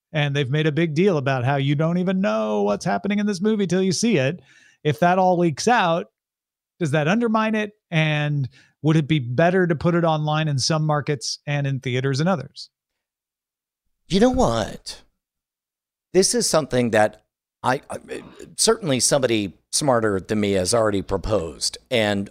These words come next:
Speaker 2: almost certainly Hollywood has, has thrown out. But I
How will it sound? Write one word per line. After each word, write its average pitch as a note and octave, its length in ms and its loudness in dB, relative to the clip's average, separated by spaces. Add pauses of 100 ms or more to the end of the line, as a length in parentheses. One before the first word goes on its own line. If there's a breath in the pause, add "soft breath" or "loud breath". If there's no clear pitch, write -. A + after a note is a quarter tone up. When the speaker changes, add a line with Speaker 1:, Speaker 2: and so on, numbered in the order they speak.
Speaker 2:
almost C3+ 280 0
certainly A2 540 -2
Hollywood A2 520 0
has, F#2+ 480 -2
has G2 460 -4
thrown G2 400 -2
out. C3 340 -8 (640 soft breath)
But C3 260 2 (180)
I C3 160 -2